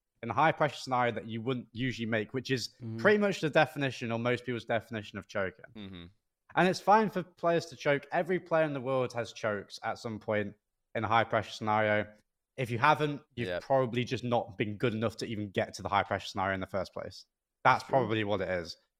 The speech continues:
Speaker 1: Like, every competitor chokes. It's, it's normal.
Speaker 2: You
Speaker 3: Yeah.
Speaker 2: just learn from it.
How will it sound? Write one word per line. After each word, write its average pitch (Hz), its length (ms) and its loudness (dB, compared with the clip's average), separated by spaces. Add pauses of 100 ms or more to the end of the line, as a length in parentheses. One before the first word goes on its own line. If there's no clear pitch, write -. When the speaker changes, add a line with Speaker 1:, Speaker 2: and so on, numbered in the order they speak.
(100)
Speaker 1:
Like, 117 260 -2
every 165 260 2
competitor 143 560 0
chokes. 98 400 -4
It's, 90 180 -14
it's - 220 -12
normal. 92 420 -4 (1500)
Speaker 2:
You 92 120 -10
Speaker 3:
Yeah. 90 60 -6
Speaker 2:
just - 100 -10
learn 120 180 -8
from 131 320 -8
it. 123 140 -10